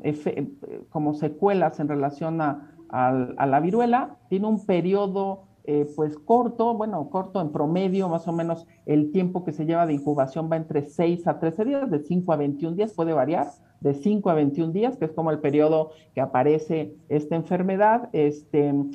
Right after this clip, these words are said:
sí es importante que el sistema de salud, o sea, los médicos que atienden personas estén atentos a este tipo de pacientes que pueden llegar,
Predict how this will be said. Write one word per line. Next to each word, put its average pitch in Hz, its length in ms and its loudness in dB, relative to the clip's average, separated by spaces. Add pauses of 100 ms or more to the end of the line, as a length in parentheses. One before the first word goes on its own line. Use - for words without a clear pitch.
(160)
sí 214 100 -2
es 214 80 -4
importante 240 500 2
que 208 80 -6
el 160 60 -4
sistema 190 480 -2
de 165 120 0
salud, 170 200 0
o 180 40 -2
sea, 180 100 2
los 151 180 0
médicos 185 540 0
que 151 80 -4
atienden 165 360 -2
personas 160 540 -2
estén 147 300 0
atentos 160 580 -2 (240)
a 135 120 6
este 151 200 0
tipo 165 380 -2
de 131 340 0 (120)
pacientes 175 580 0
que 151 100 -2
pueden 156 300 0
llegar, 151 480 4